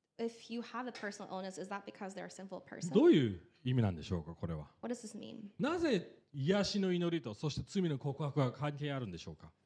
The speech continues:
Speaker 1: Why does prayer for healing and a confession of sin matter? Or why are they related?
Speaker 2: それに対する答えは、両方だっていうのが答えです。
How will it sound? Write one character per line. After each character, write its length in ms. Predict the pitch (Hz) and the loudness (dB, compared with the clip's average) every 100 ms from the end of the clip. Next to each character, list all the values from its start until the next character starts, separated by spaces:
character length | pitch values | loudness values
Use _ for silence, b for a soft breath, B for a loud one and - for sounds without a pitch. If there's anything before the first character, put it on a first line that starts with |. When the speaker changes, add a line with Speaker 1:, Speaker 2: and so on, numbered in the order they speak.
| _ 220 | _ -2
Speaker 1:
Why 280 | 240 302 285 | 0 -2 -2
does 240 | 269 262 | -4 -4
prayer 280 | - 220 220 | -8 -8 -8
for 160 | - 202 | -12 -16
healing 580 | - 214 214 185 175 - | -10 -6 -6 -6 -8 -10
and 80 | 190 | -10
a 40 | |
confession 460 | 185 196 196 - 190 | -10 -8 -8 -10 -12
of 80 | 185 | -12
sin 420 | - 185 175 170 - _ _ - - - _ _ _ | -8 -6 -6 -10 -16 _ _ -20 -18 -20 _ _ _
matter? 340 | 190 214 - 220 226 | -8 -8 -10 -14 -10
Or 280 | 196 180 190 | -4 -4 0
why 160 | 196 202 | 0 0
are 20 | |
they 140 | 190 | 0
related? 480 | 180 180 196 - 208 - _ _ | -4 -6 -6 -8 -16 -20 _ _
Speaker 2:
そ 160 | - 233 | 6 6
れ 140 | 262 | 6
に 60 | 262 | 2
対 240 | 240 262 | 2 2
す 100 | 247 | 2
る 120 | 226 214 | 0 2
答 360 | 208 226 214 | 2 4 4
え 40 | 160 | 4
は、 420 | 151 147 98 82 _ _ _ _ 120 | 2 0 -2 -6 _ _ _ _ -2
両 360 | 113 220 311 302 | 8 8 10 6
方 260 | 294 285 | 4 4
だ 140 | 175 180 | 4 2
っ 140 | 175 | 0
て 100 | 151 | -4
い 80 | 135 | -2
う 40 | |
の 80 | 127 | -4
が 180 | 110 90 | -6 -8
答 240 | - 120 101 | -8 -4 -4
え 60 | |
で 100 | - | -6
す。 160 | - | -18